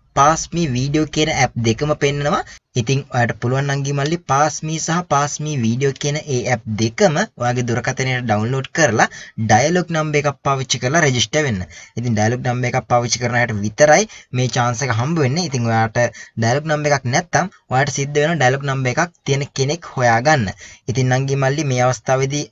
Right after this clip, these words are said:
අමතක කරන්න බැරි දේ තමයි දෙදහස් විස්සේ ඉඳලා සාමාන්‍ය පෙළ ගණිතය සහ විද්‍යාව අනුමාන ප්‍රශ්න මම දාන්නේ, අ, පාස් මී වීඩියෝ කියන ඇප් එකට. ඉතින් ඒක නිසා මම හිතනවා ඔයාට ඒකත් ගොඩක් වැදගත්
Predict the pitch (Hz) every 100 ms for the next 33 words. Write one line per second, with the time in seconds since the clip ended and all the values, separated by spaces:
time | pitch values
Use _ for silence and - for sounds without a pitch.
0 | - 123 127 151 156 143 139 139 151 151
1 | 139 135 135 135 139 143 311 - - 127
2 | 127 160 170 - 107 131 - 208 160 107
3 | 113 208 - - - 131 156 156 156 151
4 | 156 160 151 131 113 135 151 151 139 151
5 | 139 117 117 135 147 120 123 135 165 170
6 | 175 170 123 127 - 143 135 135 147 127
7 | 127 143 202 - - - 117 117 117 -
8 | 127 143 - 151 165 131 120 131 151 151
9 | 151 156 - 127 113 - 139 110 180 -
10 | - - 117 123 117 123 117 139 139 131
11 | 123 113 - 139 143 135 120 123 151 120
12 | 113 131 123 117 131 117 107 117 135